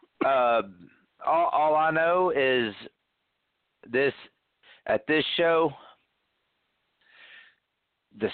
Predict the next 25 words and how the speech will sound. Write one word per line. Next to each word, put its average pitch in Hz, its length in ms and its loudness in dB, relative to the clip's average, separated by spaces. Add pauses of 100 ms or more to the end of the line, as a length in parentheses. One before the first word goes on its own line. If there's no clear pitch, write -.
stakes 135 380 0 (140)
could 104 160 -4
not 117 460 -2
be 113 600 0 (140)
any 101 280 -4
higher. 90 560 -2 (540)
And 123 240 0
you 135 160 0
thought 143 220 0
the 101 160 -4
Fight 143 260 -2
for 113 200 -6
Freedom 160 440 -2
stakes 170 340 -2
were 170 140 -2
high? 170 440 0 (840)
Well, 127 460 0 (1700)
this 135 260 -2
one 139 220 -2
decided 120 480 -2
to 110 60 0
go 110 380 0 (200)
through 123 220 0
the 117 80 0
roof. 117 340 2